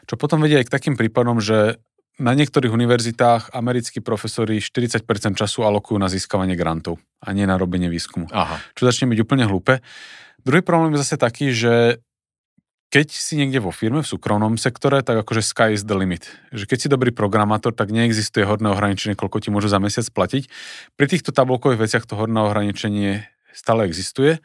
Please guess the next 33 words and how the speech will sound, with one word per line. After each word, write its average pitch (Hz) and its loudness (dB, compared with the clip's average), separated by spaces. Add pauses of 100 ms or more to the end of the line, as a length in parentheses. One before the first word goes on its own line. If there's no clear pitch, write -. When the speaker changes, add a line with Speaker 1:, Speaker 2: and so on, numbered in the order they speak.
(420)
Speaker 1:
Čo 113 -2
nehovorím, 135 4
že 110 6
je 110 -2
problém 113 2
pri 92 -2
mne, 120 2 (100)
ale 110 0
problém 143 2
je, 117 4
že 113 -4
keby 127 2 (680)
povedal 107 4 (1040)
Leonard 131 4
Susskind, 127 -2
že 113 0
z 117 -2
nejakého 117 0
pračudesného 120 0
dôvodu 110 2
chce 110 0
ísť - -2
práve 120 4
na 110 -2
Slovensko, 95 -6
že 110 -4
má 117 -2
tu 127 -10
predko - -4
a - -8
chcel 120 -2
by 113 0 (720)
svetoznámy 117 0